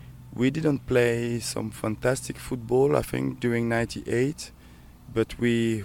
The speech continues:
we were really solid. We were ready to compete against any team, and, uh, we had experience, and,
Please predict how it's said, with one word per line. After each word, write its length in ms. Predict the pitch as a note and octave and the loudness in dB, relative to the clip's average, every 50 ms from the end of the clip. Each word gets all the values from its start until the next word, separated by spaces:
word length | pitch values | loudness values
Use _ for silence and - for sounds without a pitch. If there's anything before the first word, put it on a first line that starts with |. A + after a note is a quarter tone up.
| G2 | -2
we 140 | A2+ A#2 A#2 | 0 2 2
were 260 | A2 G#2+ A2+ A2 A2 | 4 4 4 2 2
really 280 | G#2+ G#2 A2 A2 G#2 G#2+ | 2 2 0 0 0 0
solid. 500 | G2+ - - - G#2 G2+ G2+ G2+ G2 - - - | 0 -2 0 0 0 0 0 -2 -6 -8 -10 -4
We 160 | A2+ A2+ A2+ | 0 0 2
were 380 | A2 G#2+ A2 G#2+ G#2+ G#2+ G#2+ G#2 | 2 4 2 2 2 2 0 0
ready 300 | G#2 A2 G#2+ G#2 G#2+ G#2 | 0 -2 -2 -2 -2 -6
to 120 | - - | -6 -10
compete 540 | - - G#2 G#2 G2 - - A2 A2 - - | -6 -4 -4 -4 -4 -6 -6 -8 -6 -4 -4
against 320 | G2+ G2+ G#2+ G2+ G2+ - | -4 -2 -2 -4 -4 -4
any 220 | - A2+ G#2+ G#2+ G2+ | -4 -2 -2 -2 -2
team, 420 | - - - A2 A2 A2+ A#2+ A#2 - - - - - - - - - - | -4 -4 -2 -2 -2 -2 -4 -6 -12 -16 -18 -18 -18 -18 -20 -20 -18 -10
and, 460 | - G2 G2+ G2+ G2 G2+ G#2 G2+ G2 | -6 -4 -2 0 0 0 -2 -2 0
uh, 540 | G#2 G#2 G2+ G2+ G2+ G2+ G2+ G2+ G2+ G2+ G2+ G2+ - | 0 0 0 0 0 -2 -2 -2 -2 -2 -4 -6 -6
we 160 | - - A2 | -4 -4 -2
had 220 | G#2 G#2 G#2 G2+ G2+ | 0 0 0 0 -2
experience, 760 | G2 - - - G#2+ G#2+ A2 A2 G#2+ A2 A2 A2 G#2+ G2+ - | -4 -4 -6 -2 -2 0 0 2 2 2 2 0 0 -2 -4
and, 280 | G#2 G#2 G#2 - - | -6 -6 -6 -8 -10